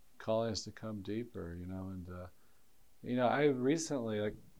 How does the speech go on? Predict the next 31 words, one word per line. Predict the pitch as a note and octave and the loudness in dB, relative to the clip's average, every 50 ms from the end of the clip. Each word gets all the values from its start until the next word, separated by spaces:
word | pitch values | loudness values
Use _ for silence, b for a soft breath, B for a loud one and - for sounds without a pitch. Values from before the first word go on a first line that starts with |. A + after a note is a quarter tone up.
| - - F#2+ F#2+ A2 C3 | -20 -18 -16 -16 -14 -12
maybe | C#3 B2 A#2 | -10 -6 -4
it | A2+ | -2
was | G#2+ G2+ | -2 -2
a | G2 G#2 | -2 -2
year | A2+ B2 B2+ C3 | -2 -2 -2 -2
ago | B2 A#2+ A#2 | -2 -2 0
or | A2+ A2 G#2+ G2+ | 0 2 0 -2
something, | - - A#2+ A2+ A2 A2 A2 | -2 -6 -6 -6 -4 -4 -2
my | G#2+ G#2+ G#2+ G#2 G#2 G#2 - - - - - - - - - - - - - - | -2 -2 -2 -4 -4 -6 -10 -16 -20 -20 -20 -20 -20 -20 -20 -20 -20 -16 -4 2
I | D3 D3 | 6 8
grew | C#3 C#3+ D3 C3+ | 12 12 12 12
up | B2 - - | 12 10 6
on | A2 A2 G#2+ | 0 0 0
these | A2 G#2+ G2+ - | 0 0 -2 -2
twenty-five | - C3 C3 B2 A2 A2+ A2+ G#2+ | -2 -2 0 2 4 6 6 6
acres | A2 A2 A2 G#2+ - A2+ G#2 F#2+ | 6 4 4 4 2 0 2 4
outside | G2+ G#2 G2+ - - A2+ A#2 A#2 A2 | 4 2 2 2 2 4 4 6 4
of | G#2 F2 | 4 2
Huntsville, | F#2 G#2+ A2+ A2 - - - - A2+ A2 A2 G#2+ G#2+ G#2+ G#2+ G#2+ | 2 0 2 2 2 0 0 0 0 2 4 4 4 4 4 4
and, | G#2 G2+ G2 F#2+ F#2+ b b b b b b b b b b b b b b b b b b b b b | 4 2 0 -2 -6 b b b b b b b b b b b b b b b b b b b b b
and | - A#2+ | 8 10
my | B2 B2 | 10 12
mom | B2+ C#3 D3 C#3+ C#3 | 12 12 12 12 12
had | C3+ A#2+ | 10 8
developed | G#2+ A2 G#2 A2 A2+ A#2 A#2+ A#2+ A2+ - - | 6 6 8 10 12 12 12 10 10 6 6
it | B2 A#2 A2+ | 8 8 8
and | A2+ A2+ | 8 6
stuff, | G#2 - - A#2+ A#2 A#2 A2 - - | 2 4 8 8 10 10 8 6 2
and | A#2 A2+ A2+ | 4 4 6
then, | A#2 A#2 A2+ A2+ A#2 G#2 - - - | 6 6 6 4 2 0 -4 -6 -2
um, | A#2+ A#2+ A#2+ A2+ A2+ G#2+ G#2+ G2+ F#2 | 2 4 6 6 8 6 4 2 0